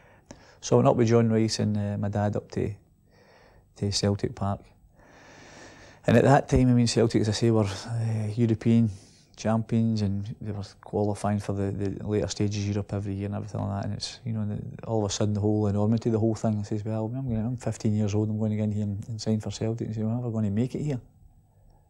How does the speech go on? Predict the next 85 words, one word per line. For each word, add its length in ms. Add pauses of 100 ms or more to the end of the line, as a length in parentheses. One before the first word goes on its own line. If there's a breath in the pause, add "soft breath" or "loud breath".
(160)
That 140
was 80
the 60
thing 180
that 60
was 120
right 80
at 60
the 40
back 220
of 20
my 100
mind. 140
It's 160
okay, 320 (120)
you 80
know, 120
going 140
in 60
and 100
signing 220
an 200
S 140
form 240
for 100
somebody 360
or 20
whatever, 220
but 120
am 80
I 60
ever 140
gonna 200
actually 260
make 220
it 80
here? 180 (920 soft breath)
So 120
I 40
think 100
I 40
took 120
a 40
bit 120
of 100
panic 320
at, 100
at 140
that 280
stage, 200
and 80
I 40
said 200
to 60
my 100
dad, 300
you 80
know, 220 (140)
you 80
know, 80
Leeds 220
United 340
asked 200
me 60
to 60
go 100
on 100
trials, 440
and 80
Everton 300
had 80
asked 140
me 60
if 100
I 140
could 140
go 100
for 140
trials 360
and 100
everything 200
like 100
that. 60
I 20
thought, 340